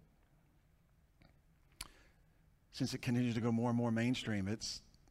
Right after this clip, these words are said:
wiping everybody out in its path. Urges,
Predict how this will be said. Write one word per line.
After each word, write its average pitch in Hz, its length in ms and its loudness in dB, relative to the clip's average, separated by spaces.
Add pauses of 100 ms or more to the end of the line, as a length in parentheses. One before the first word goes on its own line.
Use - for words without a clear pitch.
(180)
wiping 104 300 -4
everybody 98 400 -4
out 98 140 -4
in - 40 -16
its - 120 -16
path. 85 360 -8 (4000)
Urges, 123 600 0